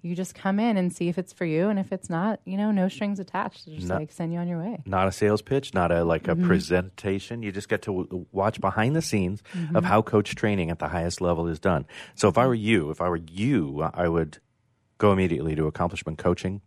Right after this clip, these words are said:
Speaker 2: dot com, especially if you're near one of these six cities. Ready? San Diego, California, Seattle, Washington.
Speaker 1: Victoria, British Columbia, Canada.
Speaker 2: Chicago, Illinois.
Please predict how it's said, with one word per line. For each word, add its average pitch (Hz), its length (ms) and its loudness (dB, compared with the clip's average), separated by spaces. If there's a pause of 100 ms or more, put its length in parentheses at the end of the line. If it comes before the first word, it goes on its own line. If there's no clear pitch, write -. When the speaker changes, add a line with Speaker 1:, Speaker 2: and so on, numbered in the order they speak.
Speaker 2:
dot 90 180 2
com, 95 300 0 (280)
especially 117 380 2
if 104 100 -2
you're 101 200 4
near 98 200 4
one 95 200 4
of 87 180 2
these 113 380 2
six - 260 -6
cities. 73 320 -2
Ready? 90 240 2
San 85 240 -4
Diego, 76 260 -4
California, 90 540 -4
Seattle, 85 300 -4
Washington. - 560 -2 (960)
Speaker 1:
Victoria, 190 720 0
British 185 280 0 (120)
Columbia, 170 300 -4
Canada. 165 500 -6 (720)
Speaker 2:
Chicago, 78 540 -2
Illinois. 73 360 -2